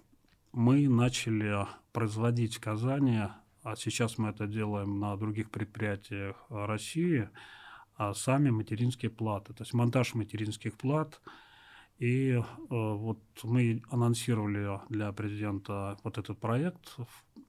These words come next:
на выходе это производство трехсот тысяч материнских плат в год. Все это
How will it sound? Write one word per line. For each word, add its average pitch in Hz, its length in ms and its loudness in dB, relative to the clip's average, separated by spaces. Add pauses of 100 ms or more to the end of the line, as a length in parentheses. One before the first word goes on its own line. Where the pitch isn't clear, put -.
(100)
на 113 180 -2
выходе 107 500 -2 (640)
это 107 260 -4 (380)
производство 123 520 0
трехсот 156 520 0 (160)
тысяч - 580 -2 (100)
материнских 117 600 0
плат 127 240 -2
в 113 60 -4
год. 104 360 -6 (200)
Все - 180 4
это 117 480 4